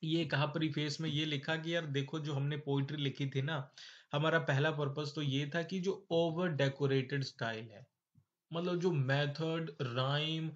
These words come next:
मीटर इन्होंने सेट करके रखा है। मैं आपको for an example बता रहा हूँ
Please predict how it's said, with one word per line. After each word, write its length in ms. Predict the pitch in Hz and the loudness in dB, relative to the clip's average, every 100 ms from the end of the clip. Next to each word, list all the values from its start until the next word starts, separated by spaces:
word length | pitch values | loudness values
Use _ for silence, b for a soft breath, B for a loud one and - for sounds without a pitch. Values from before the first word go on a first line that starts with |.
| B - | B -8
मीटर 800 | 127 143 156 143 160 165 170 - _ - 151 | 2 2 4 2 2 2 0 -6 _ -12 -4
इन्होंने 300 | 185 185 190 | 0 2 2
सेट 300 | 175 175 160 | 2 2 2
करके 360 | 139 160 151 160 | 2 2 2 0
रखा 340 | 147 147 160 | -2 -2 0
है। 320 | 160 170 180 - | 2 2 -2 -8
मैं 140 | 180 | -2
आपको 340 | 185 165 143 160 | 2 2 2 -2
for 200 | 156 156 | 0 2
an 160 | 151 | 2
example 480 | 151 131 131 127 127 | 2 2 2 0 -2
बता 340 | 123 123 123 123 | -4 -4 -2 0
रहा 120 | 135 | -2
हूँ 120 | 151 | -4